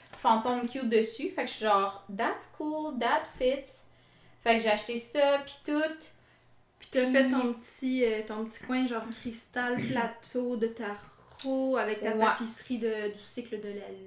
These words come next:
Speaker 2: lune, puis genre
Speaker 1: Ma tapisserie.
Speaker 2: Ben, ta
Speaker 1: Ben,
Speaker 2: tapisserie.
Speaker 1: pas
Speaker 2: Ben, c'est
Speaker 1: encore.
Speaker 2: pas le lit. Non, mais tu vas la mettre quand tu vas l'avoir reçue.
Speaker 1: Ouais.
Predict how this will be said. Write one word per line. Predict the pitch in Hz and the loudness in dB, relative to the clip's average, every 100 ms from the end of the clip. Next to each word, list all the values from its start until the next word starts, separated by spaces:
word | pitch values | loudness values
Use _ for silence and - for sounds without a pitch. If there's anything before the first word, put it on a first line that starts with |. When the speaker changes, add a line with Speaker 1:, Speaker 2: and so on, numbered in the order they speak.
| 196 | -4
Speaker 2:
lune, | 254 247 262 254 254 254 | -2 -2 -2 -2 -4 -6
puis | - 226 | -12 -14
genre | - - - - - - _ | -12 -12 -14 -18 -20 -20 _
Speaker 1:
Ma | 220 | -12
tapisserie. | 214 202 226 233 - - | -12 -14 -16 -18 -14 -6
Speaker 2:
Ben, | 220 | -4
ta | 226 | 0
Speaker 1:
Ben, | 226 | 2
Speaker 2:
tapisserie. | 214 208 | 2 2
Speaker 1:
pas | 220 | 2
Speaker 2:
Ben, | 226 | 2
c'est | - | 2
Speaker 1:
encore. | 359 | 4
Speaker 2:
pas | |
le | 302 240 | 4 2
lit. | 226 | -2
Non, | 220 220 | -4 -4
mais | 220 - - - | -6 -8 -12 -10
tu | |
vas | 220 214 | -2 0
la | 208 | 0
mettre | 196 208 | -4 -8
quand | 214 226 | -10 -12
tu | - | -8
vas | |
l'avoir | 208 196 196 202 | -8 -8 -10 -10
reçue. | - - 175 175 | -12 -8 -8 -4
Speaker 1:
Ouais. | - - 175 175 | -2 -2 -4 -4